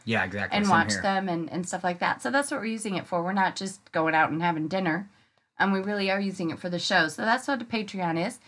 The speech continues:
Speaker 2: We also have, oh, I'm sorry, Ruben, did you have something else you want to say?
Speaker 1: No.
Speaker 2: Oh, we also have,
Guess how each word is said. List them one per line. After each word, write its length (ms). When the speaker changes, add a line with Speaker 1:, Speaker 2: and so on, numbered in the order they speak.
Speaker 2:
We 100
also 500
have, 360
oh, 160
I'm 120
sorry, 240
Ruben, 260
did 140
you 40
have 80
something 200
else 160
you 60
want 100
to 40
say? 280
Speaker 1:
No. 320
Speaker 2:
Oh, 180
we 100
also 220
have, 340